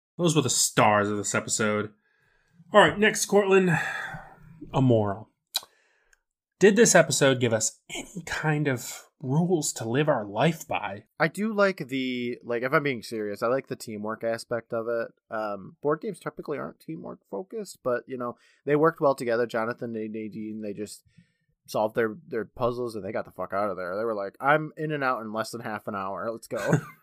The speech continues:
Speaker 1: Yes. It was quite a, quite an adventure for them.
Speaker 2: Moral of the story, though, is probably do your laundry or else it's gonna kill you.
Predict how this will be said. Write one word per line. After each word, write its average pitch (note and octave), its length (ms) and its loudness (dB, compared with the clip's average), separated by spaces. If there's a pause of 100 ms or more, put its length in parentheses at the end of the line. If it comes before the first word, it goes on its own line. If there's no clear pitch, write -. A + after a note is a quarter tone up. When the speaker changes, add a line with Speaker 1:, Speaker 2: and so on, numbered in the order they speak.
(120)
Speaker 1:
Yes. - 600 2 (1040)
It D#3 60 -4
was F#3 160 -2
quite A#3+ 320 2
a, B3 200 2
quite A3+ 280 2
an A3+ 80 2
adventure G#3 420 4
for A2+ 140 -2
them. G2+ 380 -6 (200)
Speaker 2:
Moral D#3 300 6
of F3 80 4
the E3+ 80 0
story, C3 320 4
though, C3 160 6
is A2+ 100 0
probably B2+ 380 2
do B2 160 -6
your A2+ 160 -2
laundry G#2+ 500 -4
or G#2+ 100 2
else G2+ 140 -2
it's G2 120 -14
gonna F#2+ 160 -14
kill - 200 -16
you. E2 160 -20